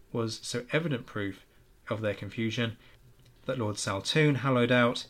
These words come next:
"Now's the time, my boys." Immediately the brigade sprang forward. Lagarde turned and gave us little opportunity of trying the steel. We charged down the hill till we had passed the end of the orchard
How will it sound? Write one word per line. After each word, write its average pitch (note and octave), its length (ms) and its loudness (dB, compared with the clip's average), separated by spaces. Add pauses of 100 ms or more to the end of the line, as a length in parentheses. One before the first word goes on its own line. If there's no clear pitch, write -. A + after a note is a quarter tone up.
(280)
"Now's C#3+ 360 8
the B2 80 -2
time, A#2 280 0
my G2+ 100 2
boys." G2 400 0 (460)
Immediately B2+ 380 4
the G#2 100 -4
brigade G#2 420 -2
sprang G#2 380 -4
forward. G2 380 -4 (460)
Lagarde B2+ 460 6
turned C#3 480 2
and A#2 160 -6
gave A#2 200 0
us A2 140 -4
little B2 260 0
opportunity G#2+ 560 -6
of - 140 -10
trying G#2 360 -4
the G2 60 -10
steel. G2 460 -4 (500)
We B2 100 0
charged A#2+ 360 4
down A2+ 180 4
the G#2+ 60 -2
hill B2+ 320 2 (340)
till C3 160 2
we A#2+ 80 2
had A#2 140 -4
passed G#2+ 400 -2
the C3+ 180 -6
end G#2 300 -6
of G#2 180 -4
the - 120 -8
orchard D3 520 -2